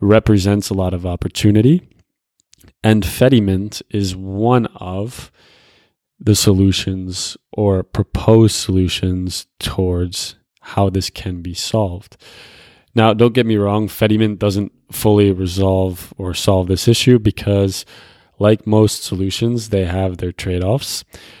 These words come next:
But again, one of the problems that Fedimint looks to solve is how can we provide or build on top of kind of custody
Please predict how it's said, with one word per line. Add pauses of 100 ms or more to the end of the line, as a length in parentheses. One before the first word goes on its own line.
(300)
But
again,
one
of
the (640)
problems
that
Fedimint (260)
looks
to
solve
is
how
can
we (800)
provide
or
build
on
top
of (440)
kind
of
custody